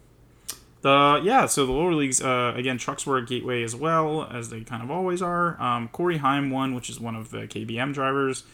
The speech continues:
Uh, Raja Caruth, who's the Atlanta, uh, African-American driver, uh, he raced in his first ever truck race, and he finished seventh, um, which is pretty damn cool. Wait, yeah, I think he finished seventh. He finished seventh or tenth, I forget. Um,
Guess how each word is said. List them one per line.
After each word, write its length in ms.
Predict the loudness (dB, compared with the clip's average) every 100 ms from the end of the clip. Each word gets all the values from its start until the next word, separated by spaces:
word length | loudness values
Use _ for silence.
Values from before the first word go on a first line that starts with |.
| -20 -20 _ 0
Uh, 160 | 2 4
Raja 340 | 4 4 0
Caruth, 600 | -2 0 2 0 -4 -8
who's 260 | -6 -4 -2
the 340 | -4 -4 -4 -6
Atlanta, 580 | -6 -2 -2 -2 -4 -6
uh, 480 | -8 -6 -8 -12 -10
African-American 640 | -12 -8 -6 -2 -2 -2
driver, 480 | -2 -2 -2 -4 -6 -14 -20 -20 _ -10
uh, 380 | -6 -4 -6 -8
he 400 | -8 -4 -4 -4
raced 280 | -4 -4 -4
in 100 | -6
his 140 | -6
first 440 | -6 -2 -4 -4 -12 -6
ever 280 | -4 0 0 0
truck 240 | -4 -2
race, 300 | -2 -2 -4
and 100 | -4
he 60 | -6
finished 420 | -6 -4 -2 0
seventh, 500 | 0 0 -4 -6 -18 -10
um, 260 | -6 -4 -6
which 140 | -8
is 100 | -12
pretty 360 | -12 -8 -6 -4
damn 380 | -4 -2 -2
cool. 340 | -4 -4 -6 -4
Wait, 180 | -8 -10 -16 _
yeah, 240 | -4 -4 -4
I 60 | -8
think 140 | -8
he 60 | -10
finished 220 | -16 -14
seventh. 240 | -14 -16 -20 -20 _ _
He 60 | -6
finished 220 | -4 -2
seventh 240 | -2 -4
or 60 | -8
tenth, 320 | -12 -14 -14
I 60 | -16
forget. 280 | -16 -18 -20 _ -20 _ -4
Um, 640 | 2 4 4 2 0 -6